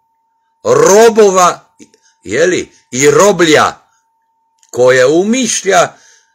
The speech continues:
da može nešto promenit. Ne može ništa promenit,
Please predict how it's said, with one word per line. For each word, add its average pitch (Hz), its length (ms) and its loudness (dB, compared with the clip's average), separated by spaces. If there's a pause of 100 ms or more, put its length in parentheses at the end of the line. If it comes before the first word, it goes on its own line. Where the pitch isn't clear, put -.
(160)
da 120 180 -2
može 127 320 -2
nešto 113 360 -6
promenit. 95 760 -8
Ne 131 140 -4
može 117 280 -6
ništa 123 380 -8
promenit, 110 760 -8